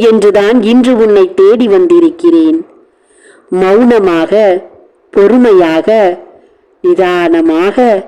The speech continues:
உன் தாயின் வார்த்தையை கடைசி வரை கேள். தங்கமே, அன்று நீ சிறு பிள்ளையாக இருப்பதால்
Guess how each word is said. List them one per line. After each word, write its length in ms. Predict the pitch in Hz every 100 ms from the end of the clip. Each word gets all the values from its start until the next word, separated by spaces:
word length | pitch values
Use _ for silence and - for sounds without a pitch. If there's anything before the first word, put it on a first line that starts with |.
| - - _ _ _
உன் 220 | 208 180 170 180
தாயின் 460 | 165 175 185 180 165 160 - _ _ 165
வார்த்தையை 640 | 156 180 180 214 214 254 202 - - - _ _ _ _ _ -
கடைசி 460 | 190 220 262 - 220
வரை 200 | 175 165 160 -
கேள். 260 | 165 160 190 - _ _ _ _ _ _ _ _ _ _ _ _ -
தங்கமே, 520 | 180 202 220 226 226 233 - - _ _ - - -
அன்று 240 | 311 330 330 294
நீ 80 | 285 262
சிறு 240 | 320 370 403 403
பிள்ளையாக 640 | 294 320 339 311 285 254 247 226
இருப்பதால் 680 | 247 254 214 226 226 196